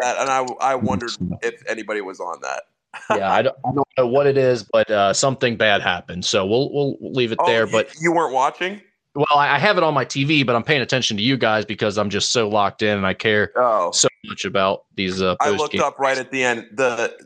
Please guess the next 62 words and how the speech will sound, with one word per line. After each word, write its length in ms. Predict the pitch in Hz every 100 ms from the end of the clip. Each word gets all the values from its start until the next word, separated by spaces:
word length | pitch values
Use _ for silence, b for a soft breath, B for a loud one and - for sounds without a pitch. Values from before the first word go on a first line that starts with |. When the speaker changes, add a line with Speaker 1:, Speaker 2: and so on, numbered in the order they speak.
| _
Speaker 1:
T 180 | - 160
C 220 | 151 135
U 140 | 135 120
rolled 320 | 117 123 110
the 60 | 110
ball 360 | 117 113 113
into 240 | 110 104 101
half 280 | 110 107 -
court 240 | 117 113
w-, 200 | 98 92 87 -
down 280 | 120 110 107
six 500 | - 113 104 - -
with, 300 | 98 92 -
uh, 180 | 98 90 _
seven 380 | - 131 117 110
tenths 240 | 113 101
of 60 | 90
a 40 |
second 380 | 92 104 95 95
left, 240 | 92 -
picked 180 | 117 -
it 80 | 104
up, 220 | 101 98
chucked 300 | - 104 -
it 60 | 104
up, 200 | 98 -
and 80 | 87
it 80 |
went 200 | 87 95
in. 240 | 95 85 85 _ _ -
I 80 | 147
don't 100 | 151
know 60 |
what 160 | 135 131
the 80 | 117
line 280 | 110 110
was 200 | 95 95
or 100 | 98
anything 220 | 95 90 87
about 260 | 92 87
it, 80 | 85
but 100 | 92
it 40 |
Speaker 2:
Oh, 40 | 87
Speaker 1:
must 120 | 101
Speaker 2:
well, 100 | 90
Speaker 1:
have 60 | 90
Speaker 2:
that 120 | 98
Speaker 1:
been 160 | 113
Speaker 2:
had 40 | 95
Speaker 1:
close. 80 | 92
Speaker 2:
to 60 | 87
have 140 | -
covered 340 | 110 90 82
Speaker 1:
Yeah. 60 | 90
Speaker 2:
it. 100 | -
So, 280 | - 90 92 -
Speaker 1:
That 180 | - 113
had 160 | 110 -
Speaker 2:
all 120 | 196
right. 120 | 139
Speaker 1:
yeah. 80 | 64